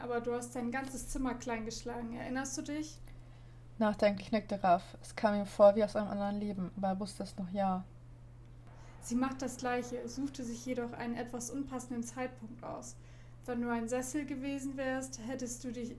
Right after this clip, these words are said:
Speaker 1: hätte sie dich umgenietet.
Speaker 2: Ralph nickte und ließ sich zitternd auf den Sessel sinken, C Js entspanntes Gesicht betrachtend.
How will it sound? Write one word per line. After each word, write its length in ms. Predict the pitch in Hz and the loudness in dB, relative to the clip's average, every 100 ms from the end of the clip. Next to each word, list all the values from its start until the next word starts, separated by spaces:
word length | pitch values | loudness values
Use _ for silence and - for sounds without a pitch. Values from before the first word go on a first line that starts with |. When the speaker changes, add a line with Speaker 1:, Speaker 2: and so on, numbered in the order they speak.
| - | -6
Speaker 1:
hätte 280 | 240 285 | -2 -2
sie 140 | 254 233 | -2 -2
dich 200 | 233 - | -4 -4
umgenietet. 720 | 254 233 220 214 233 240 - - - - - - - - - - - | 0 0 0 -4 -6 -10 -10 -14 -12 -10 -10 -12 -16 -16 -16 2 10
Speaker 2:
Ralph 260 | 214 208 | 10 10
nickte 320 | 220 214 202 190 | 4 2 2 4
und 120 | 190 | 2
ließ 120 | 190 | 0
sich 120 | 208 | -6
zitternd 340 | - 196 208 202 | -6 4 4 4
auf 120 | 208 | 0
den 100 | 214 | 0
Sessel 280 | 202 202 190 | 0 0 0
sinken, 440 | 190 185 196 196 196 | 0 0 -2 -6 -6
C 260 | - 233 214 | -2 0 2
Js 240 | 214 202 | 0 0
entspanntes 520 | 208 - 214 196 202 | -2 0 0 0 -2
Gesicht 300 | - 202 196 | -6 -6 -6
betrachtend. 680 | - - 196 190 - 175 196 | -8 -2 0 0 -2 -6 -6